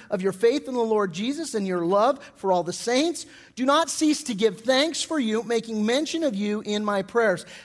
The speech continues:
that the God of our Lord Jesus Christ, the Father of glory, <clears throat> may give to you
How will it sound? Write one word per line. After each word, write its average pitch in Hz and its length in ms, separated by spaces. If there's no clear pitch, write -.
that 226 120
the 220 100
God 220 460
of 277 100
our 226 140
Lord 220 260
Jesus 240 320
Christ, 185 540
the 202 60
Father 233 400
of 233 100
glory, 196 440
<clears throat> - 120
may 214 360
give 247 240
to 277 100
you 233 480